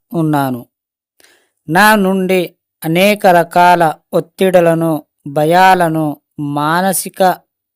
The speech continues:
ప్రలోభాలను విడుదల చేస్తున్నాను. అన్ని రకాల అద్భుతమైన ఆశీర్వాదాలను నా జీవితంలోకి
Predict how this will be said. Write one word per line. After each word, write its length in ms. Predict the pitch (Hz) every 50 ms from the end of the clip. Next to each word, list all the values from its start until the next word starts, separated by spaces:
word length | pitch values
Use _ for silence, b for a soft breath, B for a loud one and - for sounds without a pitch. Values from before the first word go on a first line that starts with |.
| _ _ _ _ _ _ _ _ _ _ _ -
ప్రలోభాలను 1040 | 160 165 175 190 202 202 185 180 180 175 180 180 170 165 156 151 160 165 156 - - _ _ _ _ _ _ _ _ _ _
విడుదల 520 | 147 156 180 185 208 202 196 208 202 220 214 220 -
చేస్తున్నాను. 760 | 175 180 175 - - 196 196 208 196 170 147 139 127 127 131 - _ _ _ _ _ _ _ _ _ _ _ _ _ _ b b b b b b b _ _ _ _ _ _ 160
అన్ని 400 | 165 185 202 226 233 233 233 226
రకాల 500 | 208 185 - - 180 175 165 165 165 - - _ _ _ _ -
అద్భుతమైన 1000 | 170 170 170 185 190 220 220 214 226 208 196 190 180 175 170 170 170 170 156 147 - _ _ _ -
ఆశీర్వాదాలను 1160 | 151 156 165 160 - 185 180 180 180 180 175 175 170 151 156 147 143 143 143 147 147 143 143 - _ _ _ _
నా 200 | 170 170 180 196
జీవితంలోకి 1080 | 185 165 170 180 185 190 196 202 190 - 170 160 151 143 143 139 127 - - 135 127